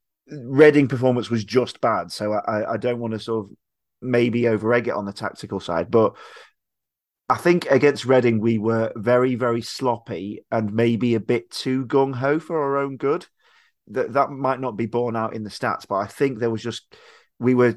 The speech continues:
maybe so eager to try and, like, get that first win that we kind of kept making stupid mistakes and kept getting caught on the counter. Whereas against Hull, we were very much set up very solidly and then countered really well.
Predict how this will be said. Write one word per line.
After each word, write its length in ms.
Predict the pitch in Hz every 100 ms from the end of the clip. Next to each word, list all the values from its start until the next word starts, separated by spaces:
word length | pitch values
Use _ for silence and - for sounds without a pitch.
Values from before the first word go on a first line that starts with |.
| -
maybe 360 | 135 135 127
so 340 | 117 - 135 127
eager 380 | 139 147 135 117
to 160 | 104
try 280 | - 120 110
and, 200 | 110 107
like, 360 | 107 107 107 - _ -
get 200 | - 110
that 160 | 113 -
first 280 | 113 107
win 300 | - 123 110
that 140 | 104 101
we 160 | 113
kind 240 | 107 113 113
of 260 | 107 90 _ _ - - _ -
kept 180 | 143 -
making 300 | 123 117 117
stupid 360 | - 127 107
mistakes 460 | 110 - 117 113 -
and 120 | 110
kept 220 | 117 117
getting 240 | - 113 117
caught 220 | 113 113
on 80 | 107
the 80 |
counter. 380 | 101 123 123 107
Whereas 260 | 104 107 107 110
against 380 | 120 127 -
Hull, 420 | - 170 90 107 113 - _
we 140 | 117 123
were 160 | 120
very 260 | 107 123 120
much 380 | 117 113 - - _
set 320 | - - 131
up 220 | 120 120 -
very 300 | 120 117 113
solidly 680 | - 120 110 87 58 95 - - -
and 220 | 110 107
then 180 | 113 117
countered 460 | - 120 113 110
really 240 | 101 110 101
well. 400 | 110 98 73